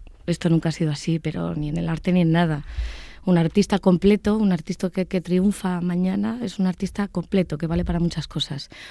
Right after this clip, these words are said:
O que bien ha caído en gracia y ha encontrado una persona que le hace todas esas gestiones, que de las que acabas de hablar, incluso la de ser listillo y, y, y saber moverse, o encuentra a alguien que le sustituya y al cual pagarle una fortuna y,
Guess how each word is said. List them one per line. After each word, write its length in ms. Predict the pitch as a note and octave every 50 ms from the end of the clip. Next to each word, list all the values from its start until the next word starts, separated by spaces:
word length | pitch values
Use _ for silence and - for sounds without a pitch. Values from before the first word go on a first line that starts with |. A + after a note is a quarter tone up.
| - -
O 80 | - F#3+
que 80 | G3+ F#3+
bien 140 | G3+ G#3
ha 60 | A3+ G3+
caído 240 | A3+ A3 G#3+ A3
en 60 | G#3+ G#3+
gracia 360 | G#3+ G#3+ A3+ A3 - A3 G#3+
y 40 | G#3
ha 40 | G3+
encontrado 300 | G3+ G#3 G#3 G3+ G3+ G3+
una 100 | G3+ G3
persona 340 | G3+ F#3 - G#3+ G#3 G3 F3+
que 80 | F#3
le 80 | F3 F3+
hace 160 | F3 - F3
todas 260 | - F#3 F#3 F#3+ F3+
esas 180 | F#3 F#3 F3+ F3+
gestiones, 500 | - F3+ - - G#3 F#3+ F#3+ F#3+ G#3 G#3+
que 160 | - G#3+ F#3+
de 80 | E3+ F3
las 100 | F#3 F3+
que 100 | - G#3+
acabas 240 | F#3 - G3 G3 F#3
de 60 | F#3
hablar, 220 | F#3 F#3 G3 F#3+
incluso 320 | F#3 F3+ - G3 F3+ F#3 F#3
la 80 | F3+
de 80 | F3 F3
ser 180 | E3+ - F3 F#3+
listillo 600 | F#3+ E3+ - - G3+ G3+ F3+ F#3+ F#3+ F3+ E3+ - - - - - - - - - -
y, 80 | - G3
y, 520 | G3+ G3+ F#3+ G3 G3 G3+ - - G#3 G3 -
y 80 | G3+ F#3
saber 320 | - G3+ F#3 F#3+ G#3 G3
moverse, 600 | G#3 F#3+ F3+ F#3 F#3+ G3 G3 - - A#3+ C#4 D#4 - - - - - - - - -
o 100 | G#3+ G3
encuentra 340 | F#3+ F3+ G3 F#3+ F3+ A3 G#3+
a 20 |
alguien 220 | A3 G#3+ G3+ F#3 F3
que 100 | - F3+
le 100 | F3 E3+
sustituya 720 | - - - - - F3 - G3+ G#3+ A3 G3+ F3 D#3+ D#3+ F3
y 80 | F3+ E3+
al 140 | D#3+ D#3+ -
cual 180 | - F3 E3+
pagarle 360 | - F3+ F3 F3 F#3+ F#3 F#3 F3+
una 200 | F3+ F#3 F3+ -
fortuna 680 | - F3+ E3+ - - D#4 D4 C4 G#3 F3 F3+ G3 F3+
y, 280 | F3 F3 F3 F3+ F3+